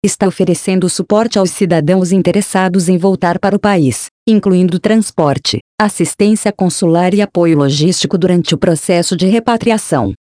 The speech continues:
O cenário no Oriente Médio segue preocupante, com as operações militares das Forças Armadas de Israel em curso e a escalada de violência entre Israel e Hezbollah,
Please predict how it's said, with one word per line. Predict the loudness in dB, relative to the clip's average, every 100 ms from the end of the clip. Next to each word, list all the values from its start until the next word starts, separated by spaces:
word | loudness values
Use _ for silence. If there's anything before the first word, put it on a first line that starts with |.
| _ _ _
O | -4
cenário | 0 0 2 2 2
no |
Oriente | 2 2 2 2
Médio | 2 2 0
segue | -2 0 -2 0
preocupante, | 0 0 -2 -2 0 0 0 -4 -6 _
com | 0 2
as | 0
operações | 0 0 0 -2 0 2
militares | 2 2 0 0 0 0
das | -2 0
Forças | -2 0 0
Armadas | 2 2 0 0 0 0
de | 0
Israel | 0 0 0 2
em | 0
curso | 0 0 0 0
e | 2
a | 0
escalada | 0 -2 0 0 0 0
de | 0
violência | 0 2 2 2 0
entre | -2 0
Israel | -2 0 0 2 2
e | 0
Hezbollah, | 0 0 0 0